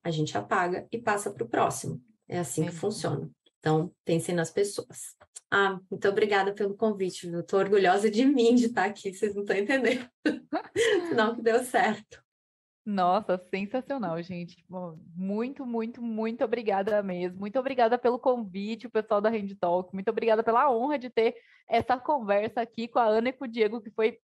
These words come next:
Speaker 2: puxa, sensacional. Espero que esse seja só a nossa primeira conversa, tá? A-, eventos da programaria, esperem por convites. <laughs>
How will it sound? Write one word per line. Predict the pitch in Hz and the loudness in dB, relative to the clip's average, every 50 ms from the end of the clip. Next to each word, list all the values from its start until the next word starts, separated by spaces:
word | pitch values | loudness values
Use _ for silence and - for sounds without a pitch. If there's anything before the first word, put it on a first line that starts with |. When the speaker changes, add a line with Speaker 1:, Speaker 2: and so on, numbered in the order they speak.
| _ _ _ _ _ | _ _ _ _ _
Speaker 2:
puxa, | - 254 214 - 214 | -12 -10 -8 -10 -8
sensacional. | - - 202 214 - 269 262 - 285 262 233 220 190 185 190 196 | -8 -8 -8 -2 -2 -2 0 2 0 0 0 0 0 0 0 0
Espero | 220 - - 226 240 233 | 0 2 2 2 2 2
que | 269 | 0
esse | 269 - 254 | -4 -4 -2
seja | - 262 240 240 247 | 0 2 2 2 0
só | 247 - 247 269 311 - - - _ _ | 2 2 2 2 2 -2 -10 -20 _ _
a | - 247 | 0 2
nossa | 247 262 262 - 285 | 2 2 2 2 -2
primeira | 285 - 269 269 247 240 233 247 320 | -2 -2 -4 -2 -2 -2 -2 -2 -2
conversa, | - 349 311 269 240 220 208 202 196 214 - - 180 | 0 0 0 0 2 2 2 2 2 0 -2 -6 -6
tá? | 180 - 214 202 220 269 - _ _ _ _ - | 0 2 2 2 2 0 -6 _ _ _ _ -8
A-, | 208 - - _ _ - | -8 -8 -8 _ _ 2
eventos | 247 247 233 254 269 294 349 320 | 2 4 4 2 0 0 -4 -2
da | 262 277 277 | 0 -2 0
programaria, | - 285 254 262 262 254 240 247 226 220 226 240 269 269 - 240 | 0 0 0 2 0 2 0 0 -2 -2 0 0 0 0 0 -4
esperem | 254 - _ _ 247 240 247 269 285 | -6 -8 _ _ 0 0 0 0 -2
por | 277 302 285 | -6 -8 -4
convites. | - 294 254 233 196 208 226 208 - _ _ - | -2 -2 -2 -2 -4 -6 -8 -10 -16 _ _ 0
<laughs> | - - - - | 2 2 2 0